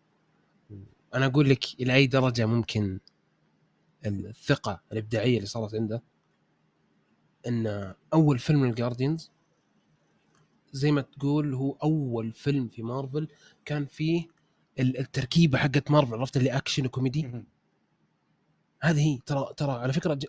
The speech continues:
Speaker 1: جيمس جن في جارديانز هو اللي بداها. أنت لو ترجع للأفلام اللي قبل، كانت شوي تميل للأكشن، يعني كان فيها كوميديا، بس ما كانت بال-، ما، ما كانت تضحك كثير، ما كان فيها الهزلية ال-، اللي، اللي،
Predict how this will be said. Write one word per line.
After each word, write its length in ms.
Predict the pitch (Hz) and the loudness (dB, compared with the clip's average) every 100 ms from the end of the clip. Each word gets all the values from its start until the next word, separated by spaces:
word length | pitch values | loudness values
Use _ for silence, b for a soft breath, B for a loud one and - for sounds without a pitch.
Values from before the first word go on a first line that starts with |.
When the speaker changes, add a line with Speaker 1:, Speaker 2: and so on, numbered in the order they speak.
| - | -8
Speaker 1:
جيمس 440 | 131 127 139 131 | -6 0 0 0
جن 340 | 127 147 180 175 | 2 2 2 -2
في 100 | - - | -8 -2
جارديانز 420 | 147 151 165 139 | 0 2 0 2
هو 80 | 156 | 2
اللي 120 | 170 | 2
بداها. 380 | 120 135 131 - _ _ _ _ _ _ _ _ - | 0 -2 -4 -8 _ _ _ _ _ _ _ _ -10
أنت 80 | |
لو 60 | 127 | -4
ترجع 300 | 170 156 139 | -2 0 0
للأفلام 380 | 131 123 160 165 | -2 0 0 0
اللي 120 | 123 | -2
قبل، 300 | 123 117 113 _ _ _ _ _ _ - | -4 -6 -8 _ _ _ _ _ _ -4
كانت 340 | 190 196 - - _ _ | -2 -2 -6 -20 _ _
شوي 960 | - - 156 139 139 196 226 208 196 - | -14 -10 -8 -6 0 2 4 2 0 -2
تميل 320 | 143 170 156 | 0 2 2
للأكشن، 460 | 131 147 - 120 92 | 0 -2 -4 -6 -8
يعني 160 | 98 | -10
كان 140 | - 135 | -8 -4
فيها 180 | 202 | -2
كوميديا، 360 | 165 143 170 120 | -2 0 0 0
بس 220 | 110 - | -4 -4
ما 80 | 151 | -6
كانت 340 | - 208 180 - b b b 120 | -2 -2 -2 -6 b b b -4
بال-، 640 | 131 127 120 117 113 113 b b _ - _ 135 143 | 0 2 2 0 -2 -4 b b _ -20 _ -14 -4
ما، 220 | 151 170 170 | -2 -2 -4
ما 60 | |
كانت 200 | - 202 | -2 -2
تضحك 380 | 143 147 139 139 | 0 -2 -6 -8
كثير، 260 | - 127 123 | -8 -6 -4
ما 100 | 147 | -4
كان 260 | - 160 | -2 -2
فيها 180 | 135 147 | 0 0
الهزلية 580 | 120 123 123 127 123 113 | 0 0 0 2 2 0
ال-، 200 | 104 101 B B B - | -2 -6 B B B -4
اللي، 260 | 113 117 | -2 -2
اللي، 180 | 117 117 | -4 -6